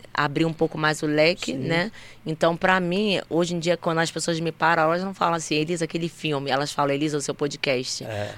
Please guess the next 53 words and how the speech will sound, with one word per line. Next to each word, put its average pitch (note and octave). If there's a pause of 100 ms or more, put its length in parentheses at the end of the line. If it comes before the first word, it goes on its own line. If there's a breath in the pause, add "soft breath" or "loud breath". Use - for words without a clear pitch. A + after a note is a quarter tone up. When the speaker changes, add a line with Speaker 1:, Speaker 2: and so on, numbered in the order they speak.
Speaker 1:
Ah, D3+
aquela, D3+
aque-, D3+
aquela D#3
entrevista. D3+ (260 soft breath)
"Elisa, D#3+ (160)
você D#3+
faz D#3+
tudo D#3+
pela E3+
sua F3
filha." E3
"Elisa, D3+ (300 soft breath)
nossa, E3
você F3+
é E3+
guerreira, E3
você D#3
é -
lutadora, D#3
você -
é D#3
batalhadora, D3+
você D3+
é D#3
sincera, D#3
você D3
tem D#3+
um D#3+
brilho D#3
e -
tal." D#3+ (520 soft breath)
Tudo A#3+
devido G#3+
a G3+
podcast. D#3
Então D#3+
é E3+
com E3
grande D#3+
prazer D#3
a -
Rádio C#3+
noventa C#3+
e -
oito, D3
o -
canal C#3
e C3+
a C3+
T C#3
V C#3
aqui D#3